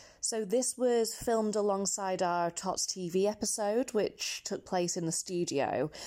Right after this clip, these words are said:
So this is something that is also going to be available on YouTube.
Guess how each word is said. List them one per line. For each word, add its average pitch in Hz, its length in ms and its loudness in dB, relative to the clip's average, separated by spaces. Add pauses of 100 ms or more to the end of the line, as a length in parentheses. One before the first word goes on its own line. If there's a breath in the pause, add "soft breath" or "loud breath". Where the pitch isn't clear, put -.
(220 loud breath)
So 160 720 2 (280)
this 180 460 0
is 170 340 4
something 170 540 -2
that 160 100 4
is 165 120 2
also 170 340 2
going 156 240 2
to - 100 -4
be 156 140 0
available 147 460 0
on 139 100 -2
YouTube. 139 640 -2